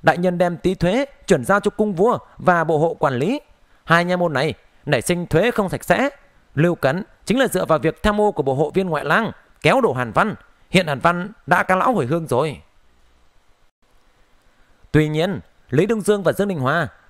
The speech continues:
cũng đã cật lực tiến cử cựu thần hiện tại vào kế nhiệm hộ bộ thượng thư. Lưu Cẩn không thể xếp người của mình vào,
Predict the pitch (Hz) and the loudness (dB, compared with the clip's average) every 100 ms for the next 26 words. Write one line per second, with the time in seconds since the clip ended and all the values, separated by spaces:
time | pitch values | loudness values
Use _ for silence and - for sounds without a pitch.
0 | - 208 240 - 196 135 185 - _ 175 | -2 -2 0 -2 -2 0 -2 -4 _ -2
1 | 247 208 - 170 - 147 127 131 - 135 | 0 -2 -2 -6 -2 -2 -2 -8 -2 -2
2 | 170 - _ - 156 139 - 226 240 175 | -2 -6 _ -2 0 0 0 -2 0 -2
3 | 160 143 170 170 160 165 147 214 214 - | -2 -2 0 -2 -2 -6 -2 -2 -2 -8
4 | _ _ _ 147 170 - 127 98 175 139 | _ _ _ 0 0 2 -2 -2 -2 -2
5 | 110 - 185 143 123 127 113 127 156 | 0 0 0 -2 -2 -4 0 0 -2